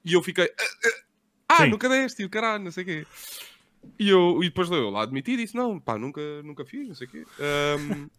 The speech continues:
Speaker 2: <laughs> Sim.
Speaker 1: e a Clarice vira-se e diz assim, "Ah, mas há sempre uma primeira vez."
Speaker 2: Ei.
Speaker 1: E toda a gente começa assim,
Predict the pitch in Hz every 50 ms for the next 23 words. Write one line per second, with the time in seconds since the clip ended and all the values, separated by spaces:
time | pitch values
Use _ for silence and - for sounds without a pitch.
0 | _ _ - - - _ - - - 101 - _ - _ - - - _ _ -
1 | 175 170 170 170 165 165 165 165 165 151 - 160 156 - - 143 139 139 143 147
2 | - - 123 139 156 147 143 - - 139 123 120 113 107 104 - - - - 95
3 | 104 _ _ _ _ _ _ _ _ _ _ _ _ _ _ _ _ - - -
4 | - 160 139 120 120 117 - - 135 131 131 151 151 135 180 170 175 180 190 208
5 | 214 208 208 190 180 - - - - _ _ - - - - - - - 113 107
6 | 127 117 123 120 120 127 117 - - 123 120 - 123 113 - 110 90 80